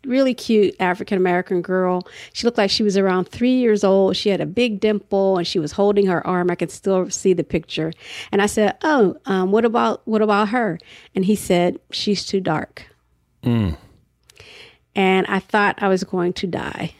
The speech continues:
Speaker 2: Mm-hmm.
Speaker 1: I don't know if you're familiar with the French film Amélie, but there's a scene where she is in a, um, restaurant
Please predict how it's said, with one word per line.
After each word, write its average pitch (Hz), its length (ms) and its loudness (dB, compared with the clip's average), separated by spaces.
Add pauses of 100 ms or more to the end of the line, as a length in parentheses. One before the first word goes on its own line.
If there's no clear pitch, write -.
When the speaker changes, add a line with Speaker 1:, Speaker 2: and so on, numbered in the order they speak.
Speaker 2:
Mm-hmm. 107 520 0 (1200)
Speaker 1:
I 190 100 -4
don't 185 140 0
know 180 100 0
if 170 140 -8
you're 165 80 -8
familiar 180 400 0
with 165 160 -8
the 175 80 -6
French 180 320 -6
film 170 340 -4 (100)
Amélie, 180 440 -4
but 180 100 -10
there's 185 220 -2
a 175 40 -2
scene 190 460 2 (440)
where 185 140 -2
she 208 520 -2
is 190 340 0
in 190 460 2
a, 180 400 -2
um, 165 360 -6
restaurant 185 640 -2